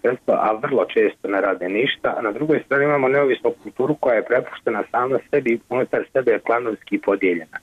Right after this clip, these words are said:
Zato jer nemamo širi front borbe i djelovanja niti prema Ministarstvu kulture, niti bilo gdje, i zato na kraju krajeva, e, država može da se ponaša ovako kako se ponaša.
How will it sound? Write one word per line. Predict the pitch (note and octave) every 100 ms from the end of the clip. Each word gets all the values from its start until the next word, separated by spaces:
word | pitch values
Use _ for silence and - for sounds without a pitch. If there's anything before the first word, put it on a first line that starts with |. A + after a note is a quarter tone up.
| _ _
Zato | B2 B2+
jer | C#3+
nemamo | D#3+ E3 C3+ A2+
širi | - C#3+ G#2 -
front | C3 G#2+ - - -
borbe | - C3 C#3+ C#3+
i | A#2
djelovanja | B2 C3+ A#2+ A#2 A#2
niti | C3+ C#3+ -
prema | C3+ A#2
Ministarstvu | A2 A2+ - B2 B2+ - -
kulture, | - - B2 B2+ C3+
niti | A2 - G2+
bilo | A2+ C3+
gdje, | A2 A#2 D3 D3 - _
i | - G#2
zato | A#2+ D3
na | C3
kraju | - C#3+ C#3
krajeva, | A#2+ C3+ D3 C#3 A2+ -
e, | B2 G#2+ -
država | C#3 C#3 C3
može | C#3 C3+
da | A#2
se | - -
ponaša | C3+ B2 -
ovako | A#2 A#2 A#2+ -
kako | - G#2 A2 -
se |
ponaša. | A2 G2 F#2 D#2+